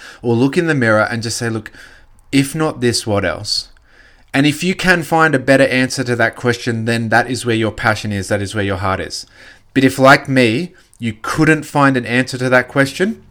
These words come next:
it was just, "Well, there, there is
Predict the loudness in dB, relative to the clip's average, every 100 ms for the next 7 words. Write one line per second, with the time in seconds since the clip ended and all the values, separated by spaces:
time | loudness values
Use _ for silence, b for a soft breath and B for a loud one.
0 | -20 -20 -20 -20 -8 -4 -2 -2 -2 -2
1 | 0 0 0 -2 B B B B -8 4
2 | 4 4 2 4 6 4 2 -4